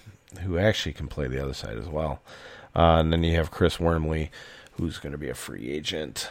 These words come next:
They'll probably let him go. And then you got Calvin Taylor Junior as a future reserve, uh, for the D N slash D tackle spot. Linebackers.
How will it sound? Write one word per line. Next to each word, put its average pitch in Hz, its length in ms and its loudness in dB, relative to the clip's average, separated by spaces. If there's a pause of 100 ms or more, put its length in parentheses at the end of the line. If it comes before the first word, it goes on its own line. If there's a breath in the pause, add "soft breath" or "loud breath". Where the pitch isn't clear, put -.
(220 loud breath)
They'll 73 180 -8
probably 76 400 0
let 80 260 -6
him 110 300 -2
go. 110 360 8
And 90 120 0
then 85 100 -2
you 85 80 -6
got 80 200 -4
Calvin 76 340 2
Taylor 73 340 0
Junior 76 380 -6
as 67 140 -6
a 80 60 -10
future 76 360 -8
reserve, 80 560 -4 (580 loud breath)
uh, 76 220 2
for 78 160 -2
the 73 100 0
D 80 180 -2
N 76 140 0
slash 67 320 -6
D 76 180 -10
tackle 69 400 -6
spot. - 440 -14 (840 loud breath)
Linebackers. 107 1200 8